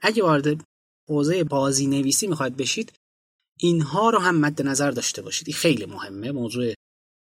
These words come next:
مهمی هست و البته خب بحث شناخت سخت افزار و چیزهای دیگه و اینا هم هستن، بالاخره جزء ملزومات موضوع هست. یه صرف یه فعالیت نرم افزاری عادی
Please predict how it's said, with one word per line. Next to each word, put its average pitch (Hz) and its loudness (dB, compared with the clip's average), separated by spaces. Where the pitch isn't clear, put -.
مهمی 151 -2
هست 156 0
و - 0
البته 127 -4
خب 135 -6
بحث 135 0
شناخت 147 0
سخت 151 0
افزار 135 0
و 131 0
چیزهای 123 -2
دیگه 131 -2
و 143 4
اینا 143 0
هم 147 0
هستن، 117 -2
بالاخره 110 -8
جزء 127 -4
ملزومات 123 -2
موضوع 101 -12
هست. - -8
یه 139 -2
صرف 156 0
یه 147 4
فعالیت 135 -2
نرم 127 -2
افزاری 127 -2
عادی 147 -2